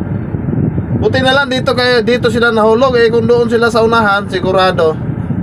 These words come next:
Naku po. So, ngayon, hihilain na lang ta-, natin, no? Ya, Bang Dodong, dia, ano ba,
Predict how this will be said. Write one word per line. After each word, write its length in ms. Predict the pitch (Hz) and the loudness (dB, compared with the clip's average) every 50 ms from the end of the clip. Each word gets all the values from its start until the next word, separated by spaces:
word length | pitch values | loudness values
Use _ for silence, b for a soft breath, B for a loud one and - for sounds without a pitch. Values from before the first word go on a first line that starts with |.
| - - 139 | -6 -4 -4
Naku 260 | 139 135 - 165 165 160 | -4 -4 -2 -4 -4 -2
po. 180 | - 190 180 147 - - - - - - - - - - - - | -2 -4 -4 -4 -4 -6 -6 -6 -6 -6 -6 -6 -6 -6 -4 -4
So, 80 | 190 196 | -2 0
ngayon, 480 | 214 220 233 233 220 214 214 220 220 - - - - - - - - - - - - - - - - - - | 2 2 2 2 2 2 0 0 -2 -4 -4 -4 -4 -6 -6 -6 -4 -6 -6 -6 -8 -8 -8 -8 -8 -6 -4
hihilain 560 | 147 156 175 190 202 214 220 220 220 226 220 | -2 0 0 2 2 2 2 2 0 0 0
na 80 | 220 220 | 0 2
lang 160 | 220 220 214 | 2 2 2
ta-, 240 | 220 214 214 214 214 | 0 0 0 0 -2
natin, 400 | - 202 202 214 - 220 220 220 | -2 -2 -2 0 0 0 2 2
no? 120 | 233 240 233 - - - - - - - - - - - - - - - - - - - - - - - - - - - - - - - - - - - - - - - - - - - - - - - - | 0 0 0 -2 -6 -6 -6 -6 -6 -6 -6 -6 -6 -6 -6 -6 -8 -6 -6 -6 -6 -6 -6 -6 -6 -6 -6 -6 -6 -6 -6 -6 -8 -6 -6 -6 -6 -6 -6 -8 -6 -6 -6 -6 -4 -4 -4 -4 -4 -4 -4
Ya, 360 | 143 156 170 180 185 185 180 - | -4 -2 0 0 0 0 0 0
Bang 160 | 185 180 185 | -2 -2 0
Dodong, 400 | 180 190 190 190 190 185 180 180 | -2 0 0 2 2 2 0 0
dia, 320 | 180 180 180 180 180 180 | 0 2 2 2 2 2
ano 240 | 165 190 185 196 202 | 0 0 -2 -2 -2
ba, 400 | 190 165 156 143 139 131 127 127 | 0 0 0 0 0 0 -2 -4